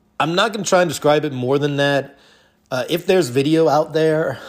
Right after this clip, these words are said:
I would love to see it, and I suggest if you have access to video of it,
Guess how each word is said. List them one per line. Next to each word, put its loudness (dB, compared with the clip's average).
I -4
would -2
love 0
to -6
see 0
it, 0
and -4
I -4
suggest -2
if -6
you -8
have -2
access -4
to -2
video 2
of 4
it, -2